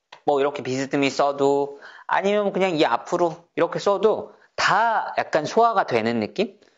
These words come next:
그래서 여러분이 이렇게 선택하시면 딱 좋아요. 제가 그래서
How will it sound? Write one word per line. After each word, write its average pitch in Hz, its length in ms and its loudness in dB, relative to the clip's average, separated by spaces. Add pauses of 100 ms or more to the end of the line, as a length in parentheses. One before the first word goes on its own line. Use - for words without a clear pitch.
(120)
그래서 170 220 2
여러분이 170 480 0
이렇게 180 420 0
선택하시면 202 600 -4
딱 - 180 -8
좋아요. 104 340 -2 (1800)
제가 147 200 0
그래서 135 520 0